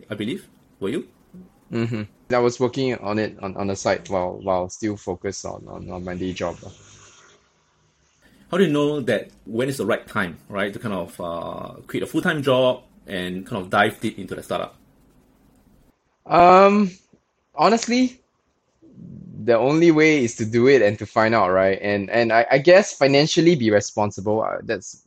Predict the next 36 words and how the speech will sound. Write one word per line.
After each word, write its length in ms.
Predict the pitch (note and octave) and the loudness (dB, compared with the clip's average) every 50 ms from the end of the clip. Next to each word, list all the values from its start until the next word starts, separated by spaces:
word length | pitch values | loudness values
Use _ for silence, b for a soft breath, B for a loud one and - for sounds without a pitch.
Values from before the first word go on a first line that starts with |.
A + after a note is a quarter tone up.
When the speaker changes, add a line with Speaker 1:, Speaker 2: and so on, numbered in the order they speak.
| _ _ - | _ _ -12
Speaker 2:
I, 60 | - | -12
w-, 180 | G2+ G2+ G2+ - | -10 -10 -8 -4
I 60 | G2+ | -2
was 160 | G#2+ G#2+ G2+ - | -2 -2 -2 -4
still, 300 | - - B2 A#2+ A#2+ A2+ | -4 -2 0 2 2 2
like, 300 | G#2+ G2 F2+ F2 - F2+ | 0 0 -2 -2 -4 -2
relatively 540 | F#2+ G2 F#2+ G2+ F#2+ - A2 G2 - A2 G2+ | 0 0 0 0 -2 -4 -6 -8 -6 -6 -6
young. 480 | G2 F#2+ F#2 F2 F2 F2 F2 F2+ F#2 | -4 -2 0 0 2 0 0 -2 -4
There 120 | F#2 F2+ F2+ | -6 -6 -6
was 220 | F2+ F2+ - - | -8 -10 -12 -14
not 380 | A2 G#2 G2 G2+ G2 F2+ E2+ - | -14 -14 -10 -6 -6 -6 -6 -6
much 300 | F2+ F2 F2 - - - | -8 -10 -10 -12 -14 -14
commitment 600 | - G2 F2 F2+ F2+ D2 F2 F#2 F#2 F#2+ G2+ - _ _ _ | -12 -10 -10 -10 -10 -10 -8 -8 -8 -8 -10 -12 _ _ _
financially. 640 | - F#2 F2+ F#2 F#2 F#2 - - G2 G2 G#2 G#2+ - _ _ _ _ _ _ _ _ _ | -12 -8 -8 -8 -8 -8 -10 -10 -8 -8 -8 -8 -12 _ _ _ _ _ _ _ _ _
So, 440 | _ - - B2 G#2+ G#2 G#2 G2+ F#2+ | _ -10 -4 0 2 2 2 2 0
I, 320 | F2+ F2+ F#2 F2+ F2+ F2+ F#2+ | 0 -2 -2 -2 -2 -2 -2
I 20 | |
mean, 420 | G2+ A2 A2 G#2 F#2 - - - - - | -2 -4 -4 -6 -6 -10 -12 -18 -20 -16
I 120 | - - F#2+ | -12 -10 -8
was, 500 | F#2+ F#2+ F#2 F2+ - - - - - _ _ _ _ - | -6 -6 -6 -8 -10 -16 -20 -20 -20 _ _ _ _ -14
I'm 160 | F#2+ F#2+ F#2 | -14 -12 -8
thankful 400 | - G#2 G#2 G#2 - - C3 B2+ | -6 -6 -6 -6 -6 -6 -6 -2
that 160 | A#2 G#2+ F2+ F2+ | -2 -2 0 0
I 60 | F2+ | -2
was 180 | F2+ F#2 - | -4 -6 -6
in 80 | F#2+ F2+ | -6 -6
that 140 | F#2 F2 F#2 | -6 -6 -6
position 500 | G2 F#2 G2 G2 - - C#3+ E3 D#3 - _ _ | -8 -8 -8 -8 -8 -8 -8 -8 -10 -12 _ _
where, 440 | C3 B2+ F2 F2 F2 F2 E2+ E2+ F2 | -14 -10 -8 -6 -4 -4 -6 -6 -8
you 100 | F#2 F#2 | -8 -8
know, 300 | F2+ F#2 F#2 F#2+ G2 - - - G#2+ - _ _ _ _ _ | -8 -8 -8 -8 -10 -12 -16 -20 -20 -20 _ _ _ _ _
there's 260 | - F#2+ F2+ - - | -8 -8 -8 -8 -8
no 280 | G#2+ G2+ G2+ G2+ G#2 G#2 - _ - - | -6 -6 -6 -6 -8 -10 -14 _ -12 -6
house 540 | - F#2+ F#2+ F#2+ F#2+ F#2+ G2 G#2 G2+ - - | -2 0 2 2 2 2 0 -2 -6 -10 -10
or, 100 | F2+ F2 | -10 -8
like, 240 | F2 E2+ E2+ E2+ | -6 -6 -8 -8